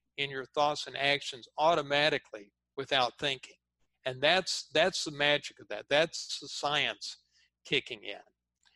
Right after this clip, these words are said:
And I'll give you an example of how it works. So, as I mentioned, I didn't get married until I was in my, my fifties. And, and, uh, one of the things I discovered, Ke-, uh, Kevin,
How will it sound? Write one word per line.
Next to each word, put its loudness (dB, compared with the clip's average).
And 4
I'll 6
give 2
you 0
an 2
example -2
of -12
how -2
it -10
works. -12
So, 4
as 2
I 2
mentioned, 0
I 4
didn't 0
get 0
married 0
until -4
I 2
was -6
in -10
my, -4
my -6
fifties. -6
And, -12
and, -8
uh, -4
one 2
of 2
the 0
things 0
I 6
discovered, 0
Ke-, 0
uh, -2
Kevin, 0